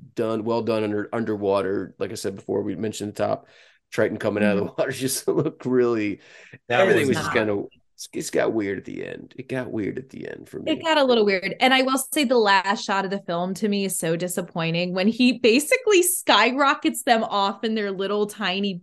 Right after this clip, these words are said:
Speaker 2: buoy boat.
Speaker 1: Yeah, that
Speaker 2: And
Speaker 1: was
Speaker 2: you just see them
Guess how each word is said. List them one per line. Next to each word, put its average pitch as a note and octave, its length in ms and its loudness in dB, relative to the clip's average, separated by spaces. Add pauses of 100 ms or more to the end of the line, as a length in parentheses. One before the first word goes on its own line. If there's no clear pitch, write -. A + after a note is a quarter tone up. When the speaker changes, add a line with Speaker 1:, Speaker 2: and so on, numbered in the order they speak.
(120)
Speaker 2:
buoy G#3 340 6
boat. A#3 300 6
Speaker 1:
Yeah, B2 340 -2
that A#3+ 180 -2
Speaker 2:
And C#4 120 6
Speaker 1:
was - 180 -2
Speaker 2:
you C#4+ 220 6
just E4 240 -2
see D#4+ 200 2
them F4+ 200 2